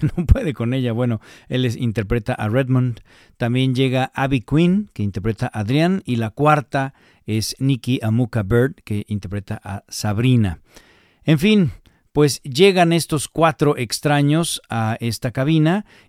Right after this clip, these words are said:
y secuestran a los dos hombres y a la hija que están ahí. Les dicen, "Miren, el día de mañana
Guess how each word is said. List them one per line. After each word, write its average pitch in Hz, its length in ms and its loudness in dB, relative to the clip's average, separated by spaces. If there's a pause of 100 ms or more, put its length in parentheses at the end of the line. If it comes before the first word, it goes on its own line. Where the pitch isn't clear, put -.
y 117 240 -2
secuestran 180 840 2 (100)
a 117 400 -4 (220)
los 113 400 -2
dos 143 320 4
hombres 143 720 0
y 110 140 -2
a 104 140 0
la 101 200 -2
hija 120 320 -2
que - 80 -14
están 127 180 -6
ahí. 160 180 0
Les 117 220 -2
dicen, 120 340 -6
"Miren, 107 380 -4 (1500)
el 156 140 4
día 208 160 4
de 208 80 2
mañana 180 540 0